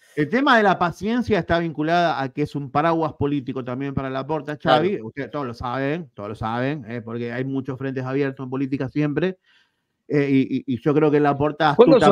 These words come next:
Speaker 1: astutamente
Speaker 3: las elecciones?
Speaker 1: Eh,
Speaker 3: El año que
Speaker 1: eh,
Speaker 3: viene,
Speaker 1: do-,
Speaker 3: ¿no?
Speaker 1: dos mil, no, no, falta, falta, dos mil veintiséis. Falta, falta.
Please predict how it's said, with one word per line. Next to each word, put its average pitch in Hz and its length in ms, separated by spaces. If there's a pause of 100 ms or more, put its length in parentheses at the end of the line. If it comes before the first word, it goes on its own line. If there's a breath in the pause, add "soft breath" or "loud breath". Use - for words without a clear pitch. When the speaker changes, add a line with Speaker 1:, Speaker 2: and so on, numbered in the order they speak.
Speaker 1:
astutamente 143 220
Speaker 3:
las 135 320
elecciones? 139 760
Speaker 1:
Eh, 143 200
Speaker 3:
El 131 60
año 139 140
que 131 80
Speaker 1:
eh, - 40
Speaker 3:
viene, 139 180
Speaker 1:
do-, 170 220
Speaker 3:
¿no? 247 160 (200)
Speaker 1:
dos 160 180
mil, 220 160
no, 220 180
no, 220 120
falta, 170 240
falta, 117 220
dos 143 180
mil 190 140
veintiséis. 139 520 (640)
Falta, 120 220
falta. 113 280